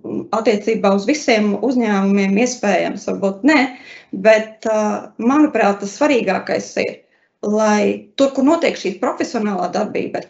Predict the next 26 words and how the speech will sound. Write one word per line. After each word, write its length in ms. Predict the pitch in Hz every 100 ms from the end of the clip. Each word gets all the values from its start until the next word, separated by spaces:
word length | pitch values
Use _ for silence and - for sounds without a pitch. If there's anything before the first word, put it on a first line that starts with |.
| -
ķīmiskām 480 | 101 - - -
vielām, 400 | 208 - - 285 - _ _ -
un 160 | 196
tāda 320 | 214 202 202
ražošanas 480 | 233 220 - 180 202
uzņēmums 560 | 202 185 165 196 190 202 202
ir, 100 | - _ - - - _ _ -
ā, 180 | 202 202 202 - -
ka 160 | 190 196 226
tur 160 | 202
viennozīmīgi, 920 | 277 262 196 208 196 180 180 - 202 - - -
ā, 160 | 202 190 196 202
darbojas, 560 | 214 220 185 170 185 - - -
ā, 100 | 190 196
ķīmiķi 460 | - 220 196 - 202
pēc 180 | 202 208
izglītības. 680 | - - - - - - - _ - - - - 202 185
Bet, 400 | 214 214 214 - _ -
ā, 380 | 208 208 101 -
būtu 400 | - 285 - -
svarīgi, 680 | - - 240 104 101 - - _ -
ā, 180 | 202 196 202
lai 220 | 208 214
mēs 380 | 220 247 294 - -
caur, 300 | 202 196
ā, 60 | 202